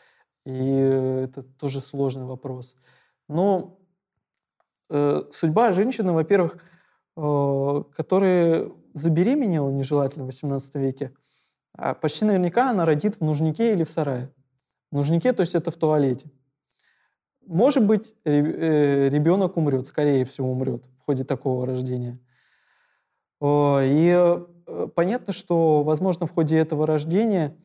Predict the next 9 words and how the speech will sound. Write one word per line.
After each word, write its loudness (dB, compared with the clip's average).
э, -2
тело, 4
э, -2
женщины 0
будет 2
повреждено, 0
и 2
она... 0
Но -2